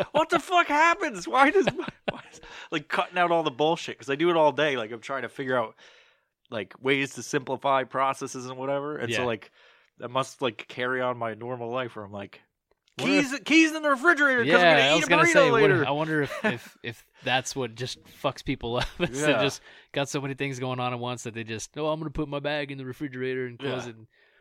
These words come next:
Speaker 2: Where the fuck's my bag?
Speaker 1: Yeah.
Speaker 2: Why isn't it a dishwasher? What is go-, <laughs> Oh, man.
Speaker 1: I put my
Speaker 2: Where are my shoes? <laughs>
Speaker 1: Why are they on my hands?
Speaker 2: <laughs>
Speaker 1: I put, uh, put my keys behind the computer monitor the other day for no fucking reason.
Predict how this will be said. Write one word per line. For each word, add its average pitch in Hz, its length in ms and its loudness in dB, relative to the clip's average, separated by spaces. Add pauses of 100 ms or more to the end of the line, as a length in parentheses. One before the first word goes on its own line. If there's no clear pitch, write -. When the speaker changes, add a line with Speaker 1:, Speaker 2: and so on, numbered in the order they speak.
Speaker 2:
Where 233 160 -2
the 233 80 4
fuck's - 400 -2
my 202 140 4
bag? 180 460 6
Speaker 1:
Yeah. 113 340 -2
Speaker 2:
Why 165 140 -2
isn't 208 200 0
it 202 40 2
a 190 40 0
dishwasher? 170 640 2
What 165 160 0
is 185 140 -2
go-, 170 80 2 (140)
<laughs> 208 80 2 (680)
Oh, 117 320 -6
man. 107 320 -8
Speaker 1:
I 135 60 0
put 175 280 -4
my 156 80 -4
Speaker 2:
Where 208 220 6
are 190 60 2
my 180 200 0
shoes? 160 680 -4 (500)
<laughs> - 760 -12
Speaker 1:
Why 262 140 6
are 320 120 6
they 302 100 6
on 294 140 6
my 254 120 4
hands? 240 500 0 (440)
Speaker 2:
<laughs> - 400 -20
Speaker 1:
I 139 80 -2
put, 165 240 -2
uh, 135 320 0 (400)
put 180 160 -4
my 165 80 -6
keys 185 320 -4
behind 139 300 -2
the 127 60 -6
computer 143 380 -6
monitor 107 440 -6
the 107 120 -8
other 104 120 -8
day 104 160 -6
for 135 100 -14
no 135 120 -4
fucking 147 560 -6
reason. 143 380 -4